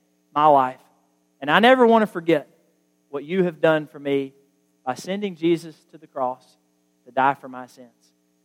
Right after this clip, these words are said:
You can come and, well, you can have your, your sins washed away in that water. God will cast them into the water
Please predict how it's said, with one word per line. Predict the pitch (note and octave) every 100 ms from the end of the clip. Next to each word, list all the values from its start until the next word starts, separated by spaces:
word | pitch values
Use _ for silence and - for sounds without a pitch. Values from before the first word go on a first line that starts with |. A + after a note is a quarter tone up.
| _
You | - A#3
can | A3+ F#3+
come | G3+ G3+ E3
and, | B2+ _ _ _ _ _ _ -
well, | D#3
you | F#3
can | E3+
have | D#3+ D#3+
your, | D#3 - - _ -
your | F3+
sins | F3 F#3+ E3 D#3 _ C3+
washed | C#3+ F3 G3+ F3+ _
away | C#3 C#3 D3+ C#3+ C3 C3 C3
in | B2
that | C#3+ D3+ C3+
water. | C#3 C3+
God | B2+ E3 G#3+
will | E3 C#3
cast | - A#3 A3+ -
them | G#3+ G3
into | F#3+ F3+
the | D#3+
water | D#3+ E3 D#3+